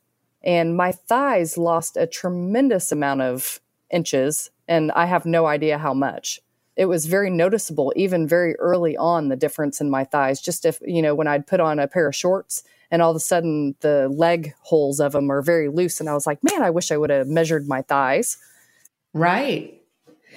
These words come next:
Speaker 2: You know, my body shape is completely different than it had been before. It, like, intermittent fasting changed the whole shape of me.
Speaker 1: Yeah, the body recomposition in comparison to the scale changes,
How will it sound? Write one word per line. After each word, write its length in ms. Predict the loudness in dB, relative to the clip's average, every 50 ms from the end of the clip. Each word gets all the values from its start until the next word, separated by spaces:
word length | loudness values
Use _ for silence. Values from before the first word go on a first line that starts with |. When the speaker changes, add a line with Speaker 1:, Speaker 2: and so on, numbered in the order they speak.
| -20 -10 -4
Speaker 2:
You 80 | 0 2
know, 80 | 2 4
my 240 | 4 4 2 2 2
body 300 | 2 2 2 2 0 -2
shape 300 | 0 0 0 0 0 -2
is 100 | -4 -4
completely 480 | -4 -6 -6 -4 -4 -4 -2 0 0
different 460 | 0 0 0 -2 -2 -4 -4 -4 -2 0
than 120 | 0 0
it 100 | 0 0
had 300 | -2 -2 0 -2 -2 0
been 200 | -2 -2 -2 -2
before. 760 | -4 -6 -4 -2 0 0 0 0 0 -2 -4 -6 -10 -16 -20 -20 -20 -20 -20 -20 -20 -20 -20 -20 -20 -20 _ _ _
It, 220 | 0 0 0 2 2
like, 240 | 2 2 0 0
intermittent 300 | -2 0 0 0 0 0
fasting 260 | 0 -2 0 0 0 0
changed 300 | 0 0 -2 -4 -4 -4
the 60 | -4
whole 180 | -2 -2 -2
shape 300 | -2 0 0 0 0 0
of 160 | -2 -4 -4 -4
me. 320 | -6 -6 -6 -8 -10 -10 -12 -16 -20 -20 -20 _ _ -6 -2
Speaker 1:
Yeah, 200 | 0 0 0 2
the 140 | 0 0 0
body 300 | 2 2 2 2 0 0
recomposition 1000 | 0 -2 -2 -2 -4 -6 -6 -4 -4 -2 -2 0 0 0 0 -2 -2 0 -2 -2
in 260 | 0 0 0 0 -2
comparison 680 | -2 -4 -4 0 0 2 2 2 0 0 -2 -2 -2 -2
to 140 | -2 -4 -4
the 400 | 0 0 2 2 2 2 0 -2
scale 600 | -4 -6 -6 -4 -2 0 0 2 2 2 2 0
changes, 840 | -2 -2 -4 -2 -2 -2 -2 -2 -2 -2 -2 -2 -2 -4 -6 -8 -10